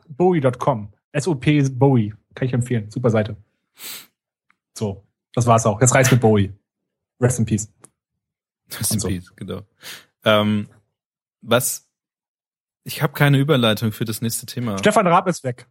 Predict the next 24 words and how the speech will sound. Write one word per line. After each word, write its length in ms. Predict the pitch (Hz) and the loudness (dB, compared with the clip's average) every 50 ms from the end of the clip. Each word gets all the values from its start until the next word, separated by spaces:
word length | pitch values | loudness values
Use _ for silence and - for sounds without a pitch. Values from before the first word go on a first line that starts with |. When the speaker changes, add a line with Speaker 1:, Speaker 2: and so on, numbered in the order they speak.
| - - - _ - _ _ _ _ _ _ _ _ _ _ _ _ _ _ _ _ _ _ _ _ _ _ - _ _ _ _ _ _ _ _ | -20 -20 -20 _ -20 _ _ _ _ _ _ _ _ _ _ _ _ _ _ _ _ _ _ _ _ _ _ -20 _ _ _ _ _ _ _ _
Speaker 1:
So. 140 | _ - - | _ -4 -2
Speaker 2:
Ich 140 | 151 143 180 | 0 2 2
hab 120 | 185 185 - | 0 2 2
das, 400 | 170 165 151 - - - - - | 2 2 2 0 -4 -6 -6 -4
ähm, 1200 | - 131 127 123 123 120 117 117 117 117 117 117 113 113 117 113 113 113 113 113 117 117 117 117 120 120 | -2 0 2 2 2 2 0 2 2 2 2 2 2 2 2 2 2 0 0 0 -2 -2 -4 -4 -6 -8
ich 160 | 120 - - | -6 0 0
hab 120 | 147 143 | 0 0
die 80 | - 135 | 0 0
letzte 380 | 123 131 - - 131 123 127 - | 0 0 0 -2 -4 -4 -4 -6
T 140 | - - 131 | -6 -6 -4
V 120 | - 123 | -2 0
Total 240 | 117 113 - 123 113 | -2 0 0 -2 -2
Folge 340 | - - 117 117 117 117 113 | 0 0 0 0 0 0 -2
geguckt. 380 | 120 120 - 170 - - - | -4 -4 -4 -4 -4 -6 -8
Ich 140 | 113 - - | -12 -6 -2
habe 520 | 120 110 113 110 110 107 107 107 104 101 _ _ _ _ _ _ _ _ _ _ _ _ - | 0 0 2 2 2 2 2 2 0 -2 _ _ _ _ _ _ _ _ _ _ _ _ -2
nicht 280 | 117 131 175 180 - | 2 2 2 2 0
die 80 | - 127 | -2 2
letzte 580 | 117 113 110 - - - - 113 107 104 104 101 | 2 2 2 0 -4 -4 -2 -2 0 0 -2 -2
Schlag 240 | - - 127 127 - | 0 0 0 0 0
den 80 | - 101 | -4 -4
Raab 180 | 95 92 87 | -2 -2 -4
Folge 300 | - - 98 101 101 95 | -2 -4 -4 -2 -2 -4
geguckt. 420 | 92 - - - 143 - - - | -6 -6 -6 -6 -6 -8 -12 -20